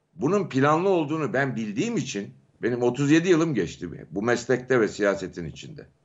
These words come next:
Siyasete girmedim ama mesleğim maalesef siyasetin doğal olarak içinde olmama sebep oluyor. Ben böyle potansiyel taşıyan, ihtimali olan,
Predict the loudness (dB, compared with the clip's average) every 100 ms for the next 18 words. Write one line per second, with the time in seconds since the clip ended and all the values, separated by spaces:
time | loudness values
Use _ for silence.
0 | _ _ _ 0 0 2 0 2 2 2
1 | 2 2 2 2 0 0 0 2 0 0
2 | -4 -6 -6 _ _ _ _ _ 2 2
3 | 2 -4 -8 -2 2 2 2 -2 -4 -14
4 | -6 -2 0 0 -2 -2 -2 -4 -6 -6
5 | -8 -10 _ _ _ _ _ _ _ 0
6 | 4 4 2 -8 _ _ _ _ _ -2
7 | 0 0 0 0 0 0 0 -2 -2 -4
8 | -6 -4 -6 -4 -6 -4 0 4 4 4
9 | 4 2 -2 -6